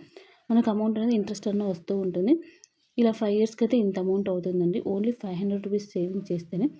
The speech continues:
మీరు ఇది ఎలా సేవింగ్ చేసుకోవాలంటే మంత్‌కి ఫోర్ వీక్స్ ఉంటాయి కదా, అంటే నాలుగు వారాలు ఉంటాయి. టూ వీక్స్ త్రీ హండ్రెడ్,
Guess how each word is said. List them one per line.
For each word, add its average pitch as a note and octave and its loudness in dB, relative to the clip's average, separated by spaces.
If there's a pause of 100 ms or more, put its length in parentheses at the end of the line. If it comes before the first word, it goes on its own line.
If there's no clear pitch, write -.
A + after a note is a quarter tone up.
(280)
మీరు A#3+ 8
ఇది A3+ 8
ఎలా G#3 0
సేవింగ్ A3 0
చేసుకోవాలంటే G3+ -2
మంత్‌కి A3+ 0
ఫోర్ G3 -4
వీక్స్ G3 -4
ఉంటాయి F3 -2
కదా, E3+ 0 (260)
అంటే G#3 -2
నాలుగు F#3 0 (100)
వారాలు F#3 -2
ఉంటాయి. E3+ 2 (600)
టూ A#3+ 8
వీక్స్ B3 4
త్రీ A3+ 2
హండ్రెడ్, A3 0